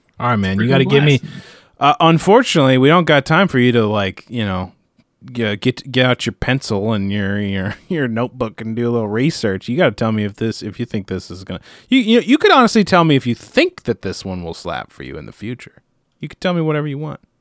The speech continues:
Speaker 2: What I think is, like, it's not just a slapper for me. For me, it was, like, I think as a general populace goes, like, as a general, like, consensus,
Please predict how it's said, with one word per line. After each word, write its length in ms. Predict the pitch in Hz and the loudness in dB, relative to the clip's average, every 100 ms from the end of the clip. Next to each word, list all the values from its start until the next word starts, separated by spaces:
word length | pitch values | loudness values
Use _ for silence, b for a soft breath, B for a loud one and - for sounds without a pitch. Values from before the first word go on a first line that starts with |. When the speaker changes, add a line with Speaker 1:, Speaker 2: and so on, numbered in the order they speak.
| _ _ _ | _ _ _
Speaker 2:
What 140 | 151 | -2
I 160 | 165 196 | 0 0
think 260 | 262 240 180 | 0 0 0
is, 180 | 147 | 0
like, 260 | 156 139 127 | 0 -2 -2
it's 220 | 139 - | -4 -2
not 260 | 147 147 143 | 0 0 0
just 260 | 156 147 | -4 -6
a 40 | 113 | -6
slapper 800 | - - - 135 139 - 196 175 | -6 -8 -6 -2 -2 0 -2 -2
for 160 | 190 | -2
me. 460 | 185 190 202 190 139 | 0 0 0 -4 -8
For 280 | 139 - 156 | -16 -8 -4
me, 340 | 151 165 170 151 | 0 0 0 0
it 60 | |
was, 280 | 135 139 120 | -4 -4 -4
like, 380 | 127 117 107 - b b | -2 -2 -4 -10 b b
I 140 | 127 147 | -2 0
think 260 | 190 170 - | 0 0 -2
as 180 | 139 | -6
a 80 | 127 | -6
general 640 | 113 - 139 143 135 113 92 _ | -6 -2 0 0 -2 -4 -8 _
populace 760 | - 117 - - 151 151 151 - | -4 -2 -2 -4 -4 -4 -6 -6
goes, 460 | 143 147 151 147 | -4 -2 -4 -4
like, 180 | 123 117 | -6 -6
as 420 | 110 107 120 117 | -6 -8 -8 -6
a 80 | 127 | -8
general, 540 | 117 - 147 147 143 131 | -6 -2 0 0 -2 -2
like, 300 | 127 110 - | -2 -4 -6
consensus, 720 | 120 110 120 117 160 151 | -12 -8 -6 -6 -6 -6